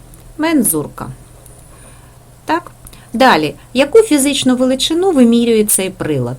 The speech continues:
Мензурка зазвичай вимірює об'єм рідини,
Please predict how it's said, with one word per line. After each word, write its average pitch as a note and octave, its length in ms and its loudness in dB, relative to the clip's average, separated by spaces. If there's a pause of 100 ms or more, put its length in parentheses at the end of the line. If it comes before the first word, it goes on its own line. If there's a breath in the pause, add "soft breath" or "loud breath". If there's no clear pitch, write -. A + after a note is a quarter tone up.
Мензурка E4 720 0
зазвичай B3+ 640 -2
вимірює C4 560 2
об'єм B3 640 0 (120)
рідини, G3+ 580 0